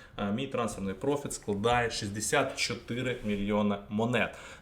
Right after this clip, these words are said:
Толи-, тоді, як коли ми останній раз з вами спілкувалися, він був сто одинадцять мільйонів.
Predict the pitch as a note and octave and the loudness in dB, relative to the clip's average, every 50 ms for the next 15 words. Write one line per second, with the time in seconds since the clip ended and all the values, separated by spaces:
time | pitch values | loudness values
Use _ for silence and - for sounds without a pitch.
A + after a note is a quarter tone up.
0 | - - - A2 G#2+ G#2+ G#2+ G#2+ G#2 G2+ G2+ G#2 G#2 - G2+ F#2+ G#2+ G#2+ G2+ G2 | -20 -2 0 2 2 4 4 2 2 2 0 -2 -4 -4 -4 0 2 2 2 2
1 | G2 - - G#2 G2+ G#2 G#2 G2+ G2 G2 - - - A2+ G2+ F#2+ G2 G#2 G2+ G2 | 0 0 0 0 2 2 0 0 0 -2 -2 0 0 0 0 2 0 0 0 0
2 | F#2+ F2+ G2+ G2+ G2 A2 A2 - - C#3+ C#3 C#3+ F3+ G#3 A3 G#3 F#3+ F3+ - - | -2 -2 -2 -2 -2 -2 -4 -2 -4 -2 0 2 2 4 4 6 6 4 2 2
3 | - D#3+ C#3+ C#3 C#3 B2 A2+ A2+ C3+ C#3+ C3+ A2+ G#2 F#2+ G2 A#2 B2+ B2 G#2+ - | 0 2 2 4 4 2 0 0 -2 -2 0 0 0 0 0 -2 -2 -4 -4 -6
4 | - - - - B2 A#2+ - A#2+ A2 A2 G#2+ G2+ G#2 G#2+ A2 A2 G#2+ - A2+ G#2 | -8 -8 -2 2 2 2 2 0 -2 -2 0 0 2 2 0 0 -2 -4 -6 -6
5 | - G#2 G#2 G#2 G2+ G2+ G#2 G2 F2+ E2 - | -2 0 0 0 2 2 0 0 -2 -4 -8